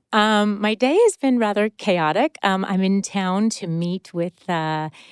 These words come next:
beauty editors. So I have a whole roundup of desk side meetings introducing a fabulous new product launch, um, that's coming up in January. Um, but this morning I've already had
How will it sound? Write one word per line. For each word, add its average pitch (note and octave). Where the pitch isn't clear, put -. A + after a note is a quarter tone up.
beauty F#3
editors. F3
So -
I D3+
have E3
a D#3
whole E3+
roundup D#3
of D3+
desk -
side E3
meetings F3+
introducing E3
a -
fabulous D#3+
new D#3+
product D#3
launch, F3+
um, D3+
that's -
coming E3
up D3
in E3
January. D#3
Um, F3+
but F3+
this -
morning A#3+
I've G#3
already G3
had E3+